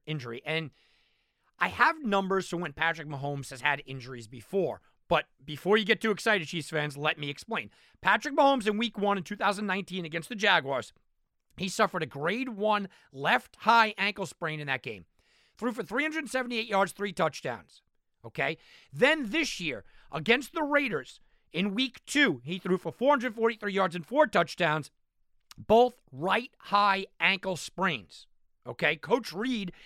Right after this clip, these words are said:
said this ankle sprain isn't as bad as two thousand and nineteen. So remember, okay, he's got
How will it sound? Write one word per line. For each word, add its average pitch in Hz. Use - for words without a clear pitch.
said 180
this 285
ankle 208
sprain 165
isn't 285
as 233
bad 190
as 180
two 175
thousand 151
and 143
nineteen. 147
So 214
remember, 269
okay, 180
he's 190
got 180